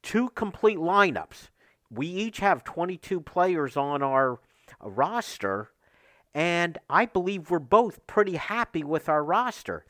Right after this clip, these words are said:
Think about that. This is a solid two deep for this team. And when we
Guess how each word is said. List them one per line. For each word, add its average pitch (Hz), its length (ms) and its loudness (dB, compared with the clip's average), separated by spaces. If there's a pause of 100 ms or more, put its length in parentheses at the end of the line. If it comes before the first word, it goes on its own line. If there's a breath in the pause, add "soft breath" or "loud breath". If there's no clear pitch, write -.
(120)
Think 247 220 0
about 113 420 2
that. 90 280 -6 (400 loud breath)
This 117 480 2
is 180 340 2
a 143 180 2
solid 156 680 0
two 170 380 -6
deep 135 580 -8
for 151 340 -2
this 131 360 -2
team. 113 420 -2 (560 loud breath)
And 147 440 -2
when 143 340 -2
we 139 140 -10